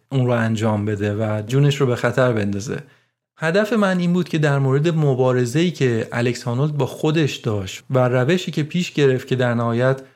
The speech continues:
منجر به این شد که یک غیر ممکن رو ممکن بکنه صحبت بکنم و همینطور در مورد دغدغه‌های ذهن کمالگرای این آدم.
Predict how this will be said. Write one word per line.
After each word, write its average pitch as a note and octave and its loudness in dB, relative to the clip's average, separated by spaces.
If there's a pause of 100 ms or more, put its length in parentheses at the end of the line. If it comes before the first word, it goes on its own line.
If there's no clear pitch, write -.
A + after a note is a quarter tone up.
(260)
منجر B2+ 2
به D3 2
این C#3+ 2
شد D3 -2
که - 0
یک B2+ 0
غیر C3 2
ممکن C3 2
رو D3+ 4
ممکن A#2 0
بکنه B2 0 (120)
صحبت A#2+ 0
بکنم G#2+ -4
و A2 -2
همینطور B2 0
در B2 0
مورد B2 0 (280)
دغدغه‌های B2 0
ذهن D3+ 2
کمالگرای B2 0
این A#2+ 0
آدم. G#2 -6